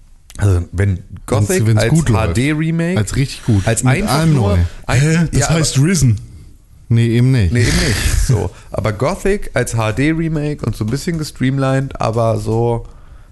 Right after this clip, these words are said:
Speaker 1: das alles nochmal, hätte ich, fände ich richtig nice, würde ich auf jeden Fall richtig
Speaker 2: Gothic
Speaker 1: fett
Speaker 2: drei war schon scheiße, ne?
Speaker 1: Ja, ja.
Speaker 2: Da haben
Speaker 1: Gothic
Speaker 2: sie
Speaker 1: drei war eins der verbuggtesten Spiele, das ich jemals gespielt habe.
Speaker 2: Und du hast Skyrim gespielt.
Speaker 1: Und ich hab Skyrim gespielt.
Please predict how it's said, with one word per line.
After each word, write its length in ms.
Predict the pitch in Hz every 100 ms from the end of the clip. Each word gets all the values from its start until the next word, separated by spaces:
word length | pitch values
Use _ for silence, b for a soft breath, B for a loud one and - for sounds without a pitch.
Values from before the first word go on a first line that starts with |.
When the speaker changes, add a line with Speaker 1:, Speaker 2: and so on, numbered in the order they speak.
| -
Speaker 1:
das 220 | 127 -
alles 300 | - 135 -
nochmal, 460 | 127 120 117 117 131
hätte 200 | 110 -
ich, 200 | - -
fände 300 | - 101 92
ich 60 |
richtig 260 | 95 - -
nice, 220 | 87 90 90
würde 60 | 90
ich 60 |
auf 100 | 92
jeden 180 | 92 87
Fall 220 | - 90
richtig 420 | 87 - - -
Speaker 2:
Gothic 220 | - 127 143
Speaker 1:
fett 180 | 113
Speaker 2:
drei 180 | 101 151
war 120 | 175
schon 200 | 160 156
scheiße, 480 | 147 - 151 135 -
ne? 140 | - 117
Speaker 1:
Ja, 160 | 101
ja. 200 | 92 82 85 - b b b b b b b b
Speaker 2:
Da 60 | 98
haben 140 | 104
Speaker 1:
Gothic 100 | 107
Speaker 2:
sie 60 | 95
Speaker 1:
drei 180 | 107 104
war 300 | 101 113 101
eins 220 | 101 -
der 80 | 101
verbuggtesten 580 | 101 95 - 107 -
Spiele, 240 | 101 113 101
das 80 | 92
ich 80 |
jemals 240 | 107 98 -
gespielt 340 | - 101 98
habe. 260 | 98 98 95 - _
Speaker 2:
Und 180 | 101 92
du 80 |
hast 140 | 87 -
Skyrim 400 | - 98 95 87
gespielt. 360 | - - 92
Speaker 1:
Und 80 | 101
ich 60 | 87
hab 80 | 95
Skyrim 260 | - 90 85
gespielt. 380 | 101 - 82